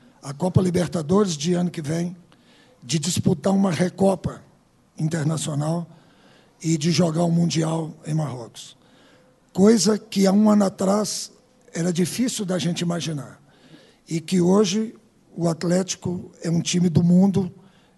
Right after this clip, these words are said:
é um time conhecido no mundo inteiro. Todo mundo fala do Atlético que vai tá jogando o Mundial de Clubes,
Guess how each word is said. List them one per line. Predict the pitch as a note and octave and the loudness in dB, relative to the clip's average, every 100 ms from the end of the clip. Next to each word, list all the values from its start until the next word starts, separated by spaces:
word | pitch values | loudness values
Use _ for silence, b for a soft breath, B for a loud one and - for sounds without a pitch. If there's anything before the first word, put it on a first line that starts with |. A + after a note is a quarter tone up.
| - | -10
é | D3+ | -4
um | D#3 | -4
time | D#3 E3+ E3 | -2 -4 -2
conhecido | F3 E3+ D#3 F3+ D#3+ | -2 -2 -2 -4 0
no | E3+ E3 | 2 4
mundo | F3+ F3+ | 4 2
inteiro. | D#3+ E3+ E3+ F3 E3 b b b b b b | 0 0 0 -2 -8 b b b b b b
Todo | - A3 G3+ | 6 8 8
mundo | F#3+ A3 F#3 D#3 - - - | 8 8 6 0 -8 -20 -16
fala | - F#3+ F#3 D#3+ A2+ G2+ _ - - _ | -4 -2 0 -4 -10 -20 _ -20 -20 _
do | - E3 | -6 -6
Atlético | D#3 F3+ F#3 F#3 D#3+ | -2 0 0 -2 -14
que | E3+ | -8
vai | D#3+ | -6
tá | D#3+ E3 | -6 -6
jogando | D#3 D3+ E3+ C3+ - b b b b | -6 -4 -4 -6 -10 b b b b
o | D#3+ | 2
Mundial | F3 F3 D#3+ D#3+ E3 | 4 2 2 0 0
de | G#3+ | 0
Clubes, | - G3+ G#3 G3 - | 4 4 4 0 -6